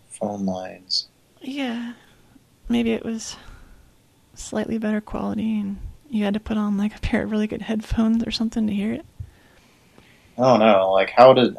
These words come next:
Speaker 1: how is using a phone card on a payphone or something gonna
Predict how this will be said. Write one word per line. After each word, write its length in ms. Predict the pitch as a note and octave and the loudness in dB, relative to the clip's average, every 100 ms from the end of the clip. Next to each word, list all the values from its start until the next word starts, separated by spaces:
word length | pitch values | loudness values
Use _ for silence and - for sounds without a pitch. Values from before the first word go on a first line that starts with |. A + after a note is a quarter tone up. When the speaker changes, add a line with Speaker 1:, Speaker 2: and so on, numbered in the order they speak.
| C#3 | 10
Speaker 1:
how 120 | D3+ | 10
is 160 | B2+ | 10
using 280 | A#2 B2+ B2 | 6 4 4
a 60 | G#2+ | 4
phone 320 | - A#2 A#2+ | 6 6 6
card 540 | A2+ G#2+ G2 G2 F#2+ - | 8 10 10 8 2 -4
on 180 | G#2 G2 | -6 -4
a 80 | F#2 | -6
payphone 600 | - G#2 G#2 - F#2+ F#2 | -2 0 0 0 -2 -2
or 100 | F2+ | -2
something 480 | G2+ G2 G2 F#2+ G2 | -2 -2 -4 -6 -6
gonna 320 | G2 F#2 | -6 -6